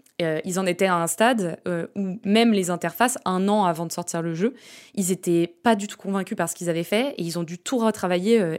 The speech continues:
hyper vite avant que le jeu sorte, notamment. Et donc, du coup, je voulais juste dissocier, entre guillemets, euh, certains studios qui, effectivement, ne font pas l'effort,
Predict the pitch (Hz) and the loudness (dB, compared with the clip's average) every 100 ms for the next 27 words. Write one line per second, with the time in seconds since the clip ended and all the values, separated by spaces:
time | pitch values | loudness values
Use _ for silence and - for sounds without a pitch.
0 | - 214 202 190 233 185 175 202 196 175 | -4 -2 0 -2 -2 -2 -2 -4 -4 -4
1 | 175 180 180 175 - - 180 170 165 - | -2 -2 -4 -6 -10 -10 -8 -6 -8 -10
2 | - - - - 196 202 214 277 202 185 | -20 -20 -10 4 6 6 4 2 4 2
3 | 247 262 - 185 202 226 233 220 - 254 | 0 -4 -8 -6 -2 0 0 -2 0 2
4 | 214 175 196 196 214 214 170 - 185 202 | 2 0 -4 0 0 0 -2 -6 -4 -6
5 | 196 190 220 196 190 208 - 214 190 - | -6 -4 -2 0 0 0 0 0 0 -4
6 | 175 226 214 202 208 - 240 233 | 0 6 6 6 2 4 2 2